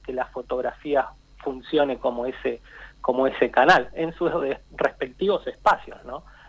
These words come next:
Eh, no, no hay que, que sacar la, la fotografía lúdica de compartir y todo eso, eh, sino tratar de ser un poco responsables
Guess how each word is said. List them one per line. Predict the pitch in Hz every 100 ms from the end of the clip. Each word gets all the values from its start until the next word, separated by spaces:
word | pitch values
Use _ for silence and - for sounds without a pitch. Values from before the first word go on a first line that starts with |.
| -
Eh, | 117 107 107 113
no, | 131 127
no | 135
hay | 135
que, | - 120 113 -
que | 123
sacar | - 131 135
la, | 127 120
la | - 127
fotografía | - 127 131 123 - 123
lúdica | 120 165 180 151 143 127
de |
compartir | 123 123 120 120 - 170 147
y | 123
todo | 120 139
eso, | 165 - 117 107
eh, | 107 - - - - - -
sino | 143 220 240
tratar | 147 147 180
de | 131 -
ser | 143
un | 139
poco | - 135 120 - -
responsables | - 139 - 139 139 - 175 190 190 214